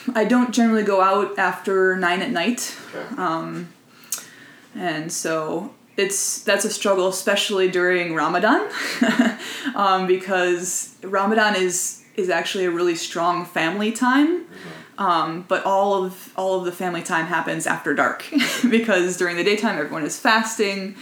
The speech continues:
Speaker 1: um, and nobody really goes out and does anything. Everybody's low, very low energy. Um, but then at nighttime, everybody gathers together and eats together, and,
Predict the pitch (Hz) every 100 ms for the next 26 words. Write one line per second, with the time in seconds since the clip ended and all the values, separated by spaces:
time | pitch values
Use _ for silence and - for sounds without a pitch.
0 | - - - - 185 160 147 147 156 -
1 | 147 160 165 160 151 147 147 151 147 147
2 | 127 120 - 185 202 185 175 175 175 160
3 | 156 151 151 151 156 151 170 160 147 143
4 | 151 - 202 202 185 180 160 151 - -
5 | - - - 156 139 160 175 175 170 151
6 | 135 120 - 160 180 208 - 170 160 160
7 | 160 151 151 156 143 147 - 156 147 139
8 | 123 - 170 - - 160 151 139 123 107
9 | 85 85 -